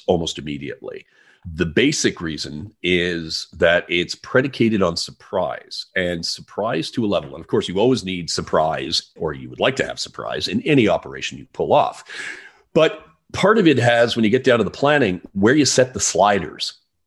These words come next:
In other words, how much are you gonna go to one end in your attempt to achieve surprise? And that was the key here for so many years. Taking a look at why surprise was so primordial to this operation,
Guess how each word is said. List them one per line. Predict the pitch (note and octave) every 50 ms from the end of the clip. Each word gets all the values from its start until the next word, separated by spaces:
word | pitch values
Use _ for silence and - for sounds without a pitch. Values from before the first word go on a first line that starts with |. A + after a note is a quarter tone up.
| - -
In | A#2+ A2
other | A2 A2+ A2+ G#2+
words, | G2+ G#2 G2 -
how | - - - - D#3+ D#3 E3 F3 F3
much | E3 D3+ C#3+ A2+ - -
are | G#2+ F2
you | F2+ F2+ G2
gonna | F#2 G2 E2+ E2+
go | F2 F2+ F2+
to | E2+
one | E2+ F2 E2+ E2
end | E2 E2+ E2+ D#2 D2 -
in | - F#2 F2 E2+
your | E2 E2 E2+ D2+
attempt | C#2+ - - G2 F2+ - -
to | - -
achieve | - - - - F2 D#2+ D#2
surprise? | - - - - - - - D2+ D2 B1+ - - - - -
And | E2 E2 G2
that | C3 G#3 C4
was | C4 - -
the | D3+
key | C3+ - - C#3+ C3 A2+
here | G2 A#2 A2+ F2 D2 B1+
for | - - -
so | - C3
many | A2+ F#2+
years. | F2 G2+ A#2+ A2 A#1+ B1 - - _ _ _ _ _ _ -
Taking | - F#3+ F#3+ F#3+ C#4+ C4 B3
a | B2+
look | A2+ A#2 B2+ B2+ -
at | - -
why | E2 F2 G#2+ C#3
surprise | F#3 F3+ - - C#3+ - - - B2+ B2+ B2+ A#2+ A2 - -
was | F2 -
so | - - - - C3+ D3+ D#3
primordial | C#3+ - - - - A2 G#2 G#2 G#2 A2+ C3+ D3 D3 B2 G2+ E2 D2+ D2
to | - - - - B2+ B2
this | B2 A#2+ G#2+ - A2+
operation, | G#2 G2+ - - F2 E2+ G2+ G#2 G2 - D#2+ B1+ -